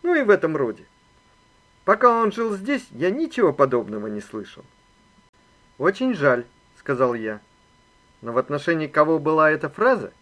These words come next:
я и сам не знал. «Когда умерла моя мать, мне было десять лет»,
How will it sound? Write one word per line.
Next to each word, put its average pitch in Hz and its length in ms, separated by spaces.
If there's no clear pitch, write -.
я 254 220
и 226 80
сам 107 340
не 101 80
знал. 92 340
«Когда 139 280
умерла 220 420
моя 208 240
мать, 240 420
мне 147 160
было 247 280
десять 160 420
лет», 170 200